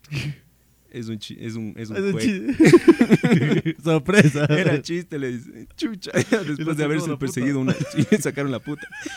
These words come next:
Speaker 1: ¿No ves que a mis amigos, al Joseph y, y al otro pana, se van, se van corriendo como, "¿Quién po-, quién se va por Miraflores?", creo que era, loco.
Speaker 2: Ya.
Speaker 1: Y se meten por una calle, loco, porque dice, "¿Qué chucha? Viene un motociclista, loco", así como loco. Es que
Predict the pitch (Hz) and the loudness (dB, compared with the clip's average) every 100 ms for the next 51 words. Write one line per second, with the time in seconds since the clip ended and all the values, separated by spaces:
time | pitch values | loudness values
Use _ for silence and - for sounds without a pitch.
0 | 508 - 143 156 170 147 127 120 156 170 | -4 -4 -6 -4 -2 -2 -2 0 0 0
1 | - _ - - - 113 117 151 143 123 | -4 _ -20 -20 -10 -6 -4 -4 -4 -4
2 | 104 104 101 110 - - 131 156 _ _ | -6 -6 -6 -6 -8 -8 -8 -10 _ _
3 | - 98 113 139 - - 113 135 123 135 | -10 -6 -4 -4 -8 -10 -8 -6 -4 -4
4 | 131 117 - 131 - 640 202 156 147 139 | -4 -2 0 0 0 -4 -2 -2 0 -2
5 | 135 117 98 - - - - 113 87 85 | -2 -4 -4 -6 -6 -6 -8 -8 -8 -10
6 | - 220 226 254 214 - - 107 113 123 | -8 -4 -2 -2 -4 -8 -12 -6 -4 -4
7 | 123 113 123 101 147 127 92 - 120 - | -4 -4 -4 -2 -4 -2 -6 -8 -12 -8
8 | 127 147 147 175 165 - _ - 131 165 | -8 -8 -12 -10 -10 -10 _ 0 2 2
9 | 156 127 110 110 180 - 107 - - 117 | 0 -2 -6 -4 -6 -4 -6 -6 -10 -12
10 | - 143 117 113 185 - - - | -12 -6 -2 -2 -2 -6 -16 -18